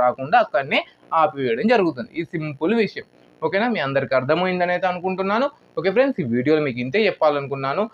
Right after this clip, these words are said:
ఈ వీడియో మీకు చాలా చాలా నచ్చినట్లయితే దయచేసి ఒక లైక్ చేయండి, అలాగే ఖచ్చితంగా ఒక లవ్ సింబల్ని కామెంట్ చేయడానికి ప్రయత్నించండి,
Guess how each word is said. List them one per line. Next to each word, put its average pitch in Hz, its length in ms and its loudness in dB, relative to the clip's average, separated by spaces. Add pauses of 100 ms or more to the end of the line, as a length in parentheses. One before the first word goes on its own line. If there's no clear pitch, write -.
(280)
ఈ 214 180 6
వీడియో 254 280 4
మీకు 220 180 -2
చాలా 170 240 4
చాలా 160 180 2
నచ్చినట్లయితే 170 560 0 (160)
దయచేసి 139 460 2
ఒక 139 80 0 (180)
లైక్ 185 300 4
చేయండి, 190 280 0 (220)
అలాగే 233 340 4 (380)
ఖచ్చితంగా 196 540 2
ఒక 165 80 2 (100)
లవ్ 165 240 6
సింబల్ని 180 340 2 (140)
కామెంట్ 135 360 0
చేయడానికి 127 440 2 (420)
ప్రయత్నించండి, 127 720 -2